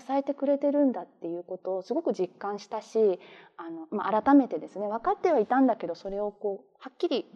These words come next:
こう、自分の中で確認したというか。で、あの、もっとすごいのは、まあ、その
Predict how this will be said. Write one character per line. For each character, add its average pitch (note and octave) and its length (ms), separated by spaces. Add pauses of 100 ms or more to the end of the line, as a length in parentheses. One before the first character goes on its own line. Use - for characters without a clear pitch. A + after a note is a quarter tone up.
(140)
こ D#3+ 220 (160)
う、 - 20
自 F3+ 140
分 G#3 80
の A#3 80
中 A3+ 60
で E3+ 60
確 - 220
認 E3+ 240
し - 100
た E3+ 120
と E3+ 100
い D#3+ 200
う E3 40
か。 F#3 340 (680)
で、 C4 260
あ A#3+ 80
の、 A#3+ 140
も C4 140
っ B4+ 100
と G#4 80
す - 160
ご A3 160
い G3 60
の E3+ 120
は、 G3 140
ま B3 140
あ、 G#3+ 40
そ - 400
の C4 220